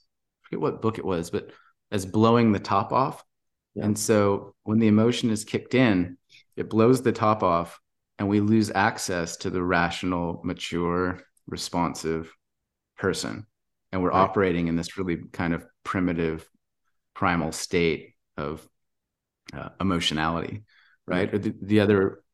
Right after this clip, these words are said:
Speaker 1: way I've described, or I've heard it described is, um, John Haidt has this great book, uh, The Happiness Hypothesis, which is
Speaker 2: Mm-hmm.
Speaker 1: really good.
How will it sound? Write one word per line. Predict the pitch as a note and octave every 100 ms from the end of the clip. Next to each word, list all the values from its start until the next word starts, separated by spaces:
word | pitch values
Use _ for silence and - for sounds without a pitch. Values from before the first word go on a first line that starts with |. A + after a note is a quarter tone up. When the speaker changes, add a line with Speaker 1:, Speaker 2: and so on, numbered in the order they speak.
| _ _
Speaker 1:
way | G2+ G2+
I've | F#2
described, | - G2 - G2+ F#2 F2 -
or | F#2+
I've | F2
heard | G2
it | F#2
described | F#2+ - F#2+ F2
is, | F2+ F2
um, | E2 D#2+ E2+ _ _ - _ _ _ _
John | A2 G#2+
Haidt | G2 G2 G2
has | F#2 F2+
this | F2
great | - F2
book, | - F2 - - _ _ _ -
uh, | - - -
The | -
Happiness | F2+ F#2+ A#2+ B2+ C3
Hypothesis, | B2+ C#3 C3+ C#3+ - D3 - - _
which | -
is | G2
Speaker 2:
Mm-hmm. | G#2
Speaker 1:
really | G#2+ F2
good. | F2+ D#2+ -